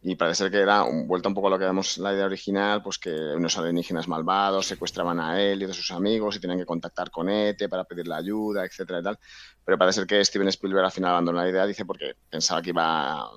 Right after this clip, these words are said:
estropear la idea original, ¿no? De la película un poco original, que iba a distorsionarlo. Así que, y lo que había prometido era hacer unas conexiones con otra película, ¿no? Y, y aquí unas conexiones que, eh, bueno, pues a medida de lo que he ido buscando,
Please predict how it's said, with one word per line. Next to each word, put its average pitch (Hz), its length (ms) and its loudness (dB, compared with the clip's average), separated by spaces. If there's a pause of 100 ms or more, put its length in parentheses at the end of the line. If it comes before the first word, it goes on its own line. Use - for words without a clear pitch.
(100)
estropear 98 540 6
la 95 140 4
idea 92 180 4
original, 90 480 0
¿no? 95 80 -2
De 113 80 -2
la 98 80 -4
película 85 480 -16
un 78 80 -18
poco - 140 -20
original, 78 320 -16
que - 80 -20
iba 78 60 -10
a - 20 -8
distorsionarlo. 67 640 -10 (840)
Así 101 320 2
que, 98 400 6
y 107 200 2
lo 110 120 8
que 113 80 4
había 131 160 8
prometido 143 300 4
era 147 60 6
hacer 139 160 -2
unas 131 160 6
conexiones 117 480 2
con 107 100 0
otra 98 160 -2
película, 71 400 -8
¿no? 82 100 -4
Y, 92 300 -4
y 90 100 -4
aquí 92 120 -8
unas 101 180 -2
conexiones 107 500 0
que, 101 380 -2
eh, 104 80 0 (380)
bueno, 135 200 -2
pues 107 120 -10
a - 20 -4
medida 104 180 4
de 110 60 8
lo 110 80 4
que 107 80 -2
he 110 40 2
ido 110 200 6
buscando, 127 560 2